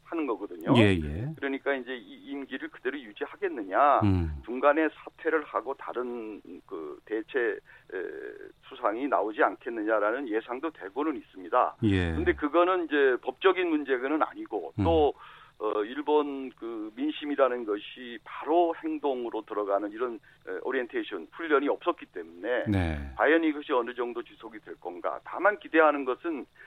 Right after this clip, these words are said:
Speaker 1: 자민당 내부에서
Speaker 2: 네.
Speaker 1: 이렇게 가다가는 자민당 집권 자체가 크게 우려될 수 있다.
Speaker 2: 어.
Speaker 1: 라는 측면으로 아베 이외의 인물을 내세울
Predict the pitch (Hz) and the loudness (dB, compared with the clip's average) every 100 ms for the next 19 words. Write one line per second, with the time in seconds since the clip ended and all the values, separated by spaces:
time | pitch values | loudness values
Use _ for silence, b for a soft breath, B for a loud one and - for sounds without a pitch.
0 | B _ - 123 165 180 196 165 190 127 | B _ -4 0 2 4 4 4 -2 0
1 | 165 107 - 180 90 120 98 69 - _ | 2 2 4 4 6 4 4 2 -8 _
2 | 123 170 180 - 190 151 147 151 147 143 | 0 2 4 2 2 4 6 6 6 6
3 | 139 139 147 165 160 - 120 147 160 160 | 6 4 0 -2 -4 -4 -2 -2 2 2
4 | 160 - - 151 151 - - - 156 180 | 2 -6 -4 -4 -4 -10 -18 -14 -6 -2
5 | 180 - - - 185 - - 123 127 127 | -4 -6 -12 -2 -2 -2 -8 -12 2 4
6 | 95 - - - - - - 95 - - | 4 -2 -10 -12 -14 -2 0 0 -4 0
7 | 98 90 80 71 69 113 143 175 165 - | 2 2 0 -4 2 4 6 2 0 -6
8 | 160 143 127 120 131 143 - 92 113 120 | -2 -2 0 2 4 2 2 4 4 4
9 | 135 131 123 - - 135 160 165 165 156 | 4 4 2 -2 -8 -16 -8 0 2 2
10 | 196 151 165 151 120 123 143 95 104 - | -2 -6 -6 -6 -2 -2 0 -2 -4 -4
11 | 117 131 151 170 | -4 -2 -4 -4